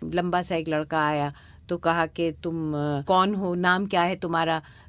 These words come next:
तो उसने कहा, "मेरा नाम अमिताभ है।" "पूरा नाम क्या है?" उसने कहा, "अमिताभ बच्चन।" तो कहा कि, "कहीं तो मेरे दोस्त हरिवंश राय बच्चन के तो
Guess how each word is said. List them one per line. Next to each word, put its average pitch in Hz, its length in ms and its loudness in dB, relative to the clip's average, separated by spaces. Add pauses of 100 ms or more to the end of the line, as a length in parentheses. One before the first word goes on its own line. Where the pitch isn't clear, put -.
(100)
तो 165 120 -2
उसने 165 260 -6
कहा, 160 220 0
"मेरा 160 260 -2
नाम 156 220 -2
अमिताभ 151 420 -2
है।" 151 160 -6
"पूरा 196 300 0
नाम 196 220 2
क्या 196 140 -2
है?" 180 40 -2
उसने - 160 -14
कहा, 170 100 -4
"अमिताभ 165 280 -2
बच्चन।" 165 340 -2 (400)
तो 170 60 -8
कहा 190 100 0
कि, 190 180 -6
"कहीं 208 280 -2
तो 196 140 -2
मेरे 180 240 2
दोस्त 170 340 -2
हरिवंश 175 440 0
राय 185 120 2
बच्चन 170 340 -4
के 175 140 -4
तो 180 200 -4